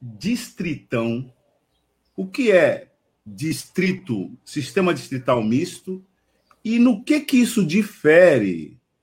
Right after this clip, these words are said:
das regras atuais? Pro eleitor, pra ele entender, se acontecer o distritão, quais serão as mudanças, é, no processo eleitoral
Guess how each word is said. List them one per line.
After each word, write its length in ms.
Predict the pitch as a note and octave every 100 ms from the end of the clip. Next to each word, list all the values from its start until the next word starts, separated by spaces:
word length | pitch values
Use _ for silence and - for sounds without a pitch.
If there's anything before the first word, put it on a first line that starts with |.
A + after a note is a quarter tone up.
| _ _ _ _ _ _
das 1160 | B2 G#2 C3+ C3 B2+ A#2+ A2+ A2 G#2 G2 F#2 E2+
regras 520 | - D#3+ D#3+ D3 C3
atuais? 840 | B2 A#2+ A2+ F2+ C#2+ C#2 - - _ _ _ _ _ _ _ -
Pro 140 | F3+
eleitor, 680 | G#3+ G#3 E3 - A#2+ G2 F#2 _ _ _ _ _ _ _ _ _ _ _ _ _ -
pra 100 | G#3
ele 120 | A#3+
entender, 680 | G3+ G3+ F3 B2 F#2 - - _ _ _ _ _ _
se 180 | - C#4+
acontecer 600 | D4 D4 A3+ F#3+ - D3
o 120 | B2
distritão, 1040 | G2+ D#3 - C#3 A2 - C3 D3+ A2+ E2+ - _ _ _ _ _ -
quais 220 | G4+ F#4+
serão 300 | A4+ G#4 B3
as 120 | E3+
mudanças, 1080 | D#3 C#3+ G#2+ B2+ B2+ B2 - E2 - - _ _ _ _ _ _ _
é, 300 | G#2 F#2+ F#2
no 160 | F#2+ B2
processo 460 | B2+ B2 C3+ B2+ A#2+
eleitoral 760 | A#2+ A#2 G#2 G#2 F#2 E2+ E2+